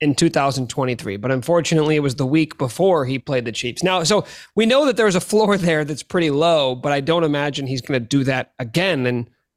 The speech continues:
so I take them a lot more seriously. This is a different team than we saw back in week ten. And even, even though that game was weird because the Chiefs really did everything they could to not put the Jaguars away. They won by ten, but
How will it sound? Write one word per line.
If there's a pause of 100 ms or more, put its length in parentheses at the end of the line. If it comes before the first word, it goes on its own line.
so
I
take
them
a
lot
more
seriously.
This
is
a
different
team (180)
than
we
saw (320)
back
in
week
ten.
And
even, (540)
even
though
that
game
was
weird
because (500)
the
Chiefs (140)
really
did
everything
they
could
to
not
put
the
Jaguars
away.
They
won
by
ten,
but